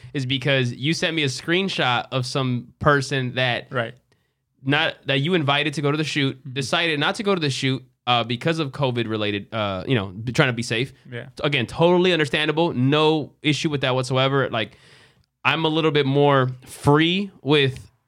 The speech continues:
Speaker 1: how I live my life during this covid time. Other people are a lot more, um, are, are less free. Let's just keep
Speaker 2: Yeah.
Speaker 1: it that way. And, uh,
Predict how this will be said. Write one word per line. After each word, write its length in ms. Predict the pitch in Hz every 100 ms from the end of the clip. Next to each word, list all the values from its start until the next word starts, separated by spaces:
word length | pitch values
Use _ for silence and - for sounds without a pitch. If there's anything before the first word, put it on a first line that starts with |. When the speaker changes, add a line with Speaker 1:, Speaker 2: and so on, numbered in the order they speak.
| _
Speaker 1:
how 200 | - 147
I 80 | 139
live 200 | 143 139
my 120 | 139
life 380 | 127 131 143 143 131
during 200 | 139 143
this 140 | 127
covid 280 | 127 139 139
time. 260 | 160 151 147
Other 180 | 131 139
people 280 | 147 139 139
are 80 | 117
a 80 |
lot 240 | 110 120 120
more, 360 | 127 123 113 - - - -
um, 500 | 120 110 101 98 92 _ _ - - - - - - _ _ _ _ _ _ _ _ _ _ _ _ _ _
are, 120 | 135 127
are 140 | 131
less 260 | 135 135 175
free. 320 | - 208 269 -
Let's 120 | 139
just 120 | 143
keep 60 | 147
Speaker 2:
Yeah. 80 | 117
Speaker 1:
it 60 |
that 160 | 127 147
way. 180 | 180 156 - _ _ _ -
And, 340 | 147 135 131
uh, 260 | 127 113